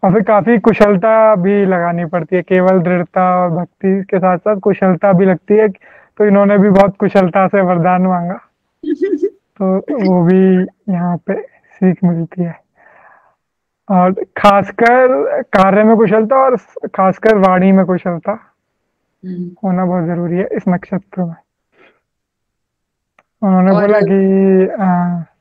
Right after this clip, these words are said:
Speaker 1: क्या बोला था कि मुझे सौ, सौ पुत्र का वरदान दो।
Speaker 2: हाँ, last में।
Speaker 1: हाँ, तो ये कुशलता की जरूरत है।
Speaker 2: तो इसमें सावित्री का जो दृढ़ता है वो काफी, मतलब everybody will ca-, अ,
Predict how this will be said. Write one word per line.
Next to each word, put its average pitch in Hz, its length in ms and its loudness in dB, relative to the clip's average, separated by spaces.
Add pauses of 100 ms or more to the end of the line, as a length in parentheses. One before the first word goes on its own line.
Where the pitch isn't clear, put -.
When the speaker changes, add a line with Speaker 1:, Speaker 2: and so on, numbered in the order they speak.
(360)
Speaker 1:
क्या 190 140 0
बोला 190 220 2
था 233 140 2
कि 220 160 0
मुझे 208 280 4
सौ, 190 440 2
सौ 190 240 -2
पुत्र 175 420 -4
का 175 240 0
वरदान 170 360 -2
दो। 190 160 -10 (680)
Speaker 2:
हाँ, 170 260 -16
last 165 400 -16
में। 180 140 -10 (220)
Speaker 1:
हाँ, 165 500 -12 (1400)
तो 196 80 -2
ये 185 100 2
कुशलता 180 540 -2
की 175 140 -2
जरूरत 170 280 -4 (120)
है। - 120 -20 (420)
Speaker 2:
तो 285 60 -6
इसमें 269 580 -2
सावित्री 190 540 -2
का 269 140 -2
जो 277 200 2
दृढ़ता 190 480 2
है 190 300 0
वो 185 140 0
काफी, 202 580 -4 (600)
मतलब 165 220 -4
everybody 254 720 0
will 277 240 0
ca-, 196 220 0
अ, 202 140 -4